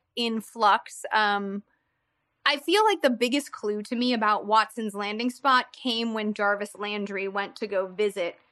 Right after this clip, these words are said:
the Falcons, because I have to imagine that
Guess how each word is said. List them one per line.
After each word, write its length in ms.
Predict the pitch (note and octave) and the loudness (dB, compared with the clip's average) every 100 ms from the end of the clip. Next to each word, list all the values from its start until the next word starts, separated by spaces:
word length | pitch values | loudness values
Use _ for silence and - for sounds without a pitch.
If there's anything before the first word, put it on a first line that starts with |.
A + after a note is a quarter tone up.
| _ _ _ | _ _ _
the 80 | A3 | -4
Falcons, 500 | - G3+ G3+ F#3 G3+ | 2 2 2 -6 -8
because 240 | B3 B3 | -8 -2
I 60 | B3 | -2
have 400 | - - C#4 - | -2 -2 -2 -2
to 120 | C#4 | 0
imagine 680 | B3 A#3 A3+ A3+ G3+ F#3+ F#3+ _ _ - | 2 4 4 2 -2 -10 -12 _ _ -4
that 440 | G#3 A3 G#3 G3+ | 2 4 6 2